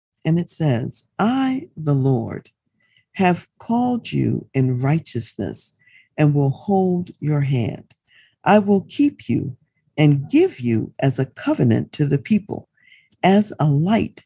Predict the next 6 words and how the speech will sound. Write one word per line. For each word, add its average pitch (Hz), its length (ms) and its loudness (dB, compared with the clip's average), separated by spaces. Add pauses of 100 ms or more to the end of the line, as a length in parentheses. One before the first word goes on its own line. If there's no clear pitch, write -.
(160)
to 190 520 0
the 156 120 0
Gentiles, 139 880 -2 (420)
to - 240 -4
open 226 580 2
blind 180 560 2